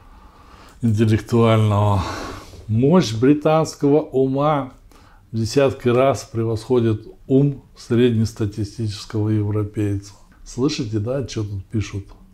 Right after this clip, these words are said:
Вот у них эли-, элитарное аристократи-, аристократическое управление с абсолютной монархией, где нет никакой демократии.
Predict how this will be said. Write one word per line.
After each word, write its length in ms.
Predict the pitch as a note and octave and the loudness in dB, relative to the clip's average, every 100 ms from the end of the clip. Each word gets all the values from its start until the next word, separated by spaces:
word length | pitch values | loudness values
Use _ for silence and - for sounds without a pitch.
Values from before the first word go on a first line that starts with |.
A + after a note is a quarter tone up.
| _ - _ - - - - - - - - - - - - | _ -20 _ -20 -20 -20 -20 -20 -20 -20 -20 -20 -20 -8 0
Вот 180 | C3+ | 4
у 40 | D3 | 4
них 220 | D#3+ - | 4 4
эли-, 440 | C#3 D3+ D#3 D#3 - - - - - - _ - | 4 4 4 -2 -6 -20 -20 -20 -20 -20 _ -16
элитарное 1000 | D#3+ C#3 C3 D3 C#3 D#3+ D#3 C#3+ C3 A#2+ - - - - - | -4 2 4 4 2 2 2 2 2 0 -6 -20 -20 -12 0
аристократи-, 760 | B2+ B2+ C3+ B2+ - D#3+ D#3+ F3+ | 2 4 2 0 -2 -6 -6 -2
аристократическое 1200 | C#3 C#3+ C#3+ - C#3 C#3 C3 C3+ C#3+ C3 - B2+ | 2 2 2 0 0 2 2 0 -4 -4 -2 -2
управление 680 | A2+ B2 B2 C3 C#3+ C3+ A#2+ | 0 0 2 2 2 0 -2
с 120 | - | -4
абсолютной 540 | A2 A#2 A#2 B2 A#2+ | -6 -2 0 0 0
монархией, 640 | A2+ A2+ A#2+ C3+ - A#2+ G#2+ | 0 0 0 -2 -2 -4 -2
где 120 | A2 | 0
нет 220 | A#2+ A#2+ | -2 -2
никакой 440 | A#2 G#2+ G#2 A#2+ | -4 -4 -2 -2
демократии. 840 | A2+ A2 G#2+ G#2 A#2 A#2 G2+ F#2+ | 0 0 -2 -2 -2 -2 -4 -8